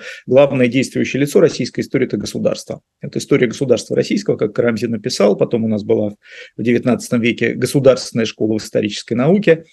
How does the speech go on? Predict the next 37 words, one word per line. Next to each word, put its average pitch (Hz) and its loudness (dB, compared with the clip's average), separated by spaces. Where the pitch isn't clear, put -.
А, 131 4
марксизм 147 2
после 135 2
некоторого 127 2
отступления, 117 0
то 110 -4
есть - -8
вот 104 -8
тот 110 -2
марксизм 107 -4
классический, 107 -6
он 107 -2
был 107 -2
вообще-то, 107 -2
э, 107 -2
я 113 -2
бы 101 -6
сказал, 117 0
антигосу-, 151 0
ну, 123 -4
не 127 -2
анти-, 123 0
а 104 0
критическим - -4
по - -4
отношению 123 -2
к 123 -6
государству, 170 0
но 156 -2
потом 151 4
очень 123 2
скоро 135 4
к, 117 2
к - -4
временам 127 2
краткого 120 2
курса, 131 2